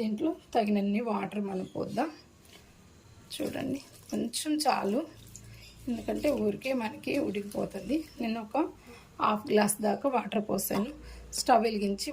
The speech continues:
మనము మరి దీన్ని కుక్ చేసేసుకుందామండి.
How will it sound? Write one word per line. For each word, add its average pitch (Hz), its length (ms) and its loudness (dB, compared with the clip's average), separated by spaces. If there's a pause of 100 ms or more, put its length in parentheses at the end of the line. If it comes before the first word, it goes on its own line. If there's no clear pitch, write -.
మనము 208 280 0 (600)
మరి 202 260 0
దీన్ని 196 260 2 (600)
కుక్ - 240 -6
చేసేసుకుందామండి. 202 960 0